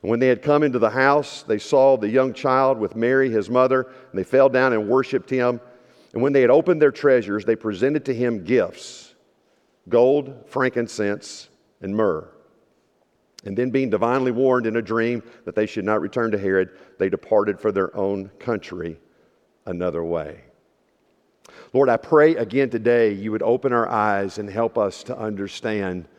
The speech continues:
more of this great mystery surrounding these wise men, how they,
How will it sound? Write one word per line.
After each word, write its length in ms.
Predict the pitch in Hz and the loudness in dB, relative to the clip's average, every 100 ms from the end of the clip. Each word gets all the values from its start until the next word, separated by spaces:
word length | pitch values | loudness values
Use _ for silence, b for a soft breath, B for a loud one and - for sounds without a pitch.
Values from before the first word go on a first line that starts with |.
| b b b b b _ | b b b b b _
more 480 | 107 131 156 156 151 | -2 4 6 4 2
of 460 | 127 123 104 101 | 2 0 0 -4
this 240 | 110 117 120 | -4 -4 -6
great 340 | 101 110 98 | -2 0 0
mystery 840 | 107 101 104 - - 80 92 95 _ _ _ b b b b - | -6 -6 -6 -8 -10 -10 -10 -16 _ _ _ b b b b -14
surrounding 640 | - 113 117 127 113 110 | -4 0 2 2 0 -4
these 200 | 113 90 | -6 -4
wise 480 | 90 110 110 104 98 | -2 0 0 -2 -6
men, 220 | 92 87 | -8 -6
how 340 | - 120 135 | -4 0 2
they, 260 | 117 113 | 2 0